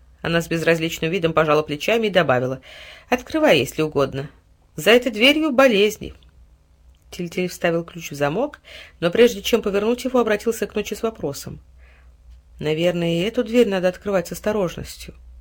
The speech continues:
«Нет», с грустью в голосе ответила хозяйка дворца. «Они, бедняжки, давно уже тихие и никому не могут причинить вреда. Им теперь живётся хуже некуда. С некоторых пор человек повёл против болезней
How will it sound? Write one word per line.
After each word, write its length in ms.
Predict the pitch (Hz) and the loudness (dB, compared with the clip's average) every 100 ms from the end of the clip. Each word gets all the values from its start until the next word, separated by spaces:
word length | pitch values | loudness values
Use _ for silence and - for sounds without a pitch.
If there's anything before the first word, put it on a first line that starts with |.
| - - - - - - - - - - - - | -20 -20 -20 -20 -20 -20 -20 -20 -20 -20 -20 -8
«Нет», 460 | 240 339 359 - - - - - | -4 -4 -6 -16 -20 -20 -16 -12
с 120 | 156 | -6
грустью 360 | 147 160 151 | -4 -4 -4
в 40 | 143 | 0
голосе 320 | 156 156 151 | 2 2 0
ответила 340 | 139 135 139 | -2 -2 -4
хозяйка 400 | 139 147 147 147 | -2 -2 -4 -4
дворца. 480 | 143 143 - - - - - - - - - - | -6 -6 -8 -10 -10 -12 -20 -20 -20 -20 -20 -6
«Они, 200 | 240 262 | 0 2
бедняжки, 460 | 240 202 214 - 170 | 2 2 0 -2 2
давно 260 | 185 190 | 2 4
уже 180 | 180 170 | 2 0
тихие 520 | 165 - 269 269 147 | -2 -4 -6 -4 -2
и 40 | 151 | -2
никому 380 | 147 156 156 269 | -2 0 0 0
не 100 | 180 | -2
могут 260 | 147 165 | -2 -4
причинить 440 | - 147 156 151 - | -6 -8 -6 -6 -6
вреда. 400 | 143 143 135 - - - _ - - - _ | -4 -2 -2 -4 -20 -20 _ -20 -20 -20 _
Им 180 | 349 349 | 0 2
теперь 240 | 294 294 | 2 2
живётся 380 | 254 269 294 262 | 4 2 4 4
хуже 260 | 254 262 240 | 6 6 6
некуда. 440 | 254 262 - - - - - _ _ - | 4 2 -2 -6 -10 -20 -20 _ _ -14
С 100 | - | -2
некоторых 420 | 190 220 196 196 | 2 4 4 2
пор 200 | - 247 | 4 4
человек 480 | 247 175 180 214 - | 6 4 6 2 2
повёл 380 | 185 190 196 240 | 6 8 8 6
против 320 | 233 202 202 | 4 2 4
болезней 640 | 165 170 226 247 254 247 | 6 6 6 4 0 -2